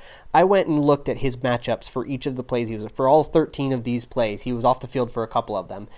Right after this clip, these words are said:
And for the rest of them, here is who he was matched up with, who was primarily responsible for sealing him off of the play. Rudolph, three times. Reiff,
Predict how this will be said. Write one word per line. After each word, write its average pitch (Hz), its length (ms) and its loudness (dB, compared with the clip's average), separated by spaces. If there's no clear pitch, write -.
And 139 140 -4
for 139 80 -2
the 131 80 0
rest 156 240 2
of 170 60 -2
them, 151 140 2
here 139 260 4
is 143 120 2
who 131 120 -2
he 123 100 0
was 113 160 -2
matched 107 300 -4
up 104 120 -4
with, 120 120 -14
who 131 80 -6
was 113 120 -8
primarily 151 600 2
responsible 127 640 0
for - 160 -10
sealing 120 400 -4
him 120 180 -6
off 107 260 -4
of - 60 -16
the 110 60 -10
play. 80 300 -8
Rudolph, 254 440 8
three 156 260 2
times. - 440 -4
Reiff, 240 320 -2